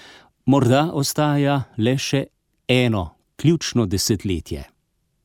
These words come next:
In če kdo misli, da so proticepivci prvi v kovanju teorij zarot, se seveda moti, saj so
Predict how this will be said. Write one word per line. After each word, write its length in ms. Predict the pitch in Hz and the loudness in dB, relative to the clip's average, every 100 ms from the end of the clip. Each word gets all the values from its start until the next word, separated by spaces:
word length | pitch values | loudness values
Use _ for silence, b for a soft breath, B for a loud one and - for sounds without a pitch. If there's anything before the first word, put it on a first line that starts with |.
| - | 0
In 260 | 120 123 131 | 4 4 4
če 200 | 127 107 | 2 2
kdo 80 | 208 | 4
misli, 320 | 202 190 160 117 | 2 0 0 0
da 80 | |
so 260 | 113 117 101 | 0 -2 -2
proticepivci 920 | - 151 160 135 - 110 139 160 - | 0 -2 0 -2 0 0 2 0 0
prvi 420 | 113 160 180 92 98 | 0 0 0 0 -4
v 120 | 90 | -4
kovanju 640 | - 107 113 117 110 107 | -4 0 2 4 2 0
teorij 400 | - 104 101 117 | 0 -2 0 0
zarot, 480 | 98 104 117 135 - B B B | 0 0 0 -2 -8 B B B
se 180 | - 214 | -2 0
seveda 400 | - 123 123 104 | 2 4 2 2
moti, 460 | 92 117 117 85 - b b | 0 0 -2 -6 -10 b b
saj 220 | - 92 | -6 -4
so 320 | 80 - 95 | -2 -2 -2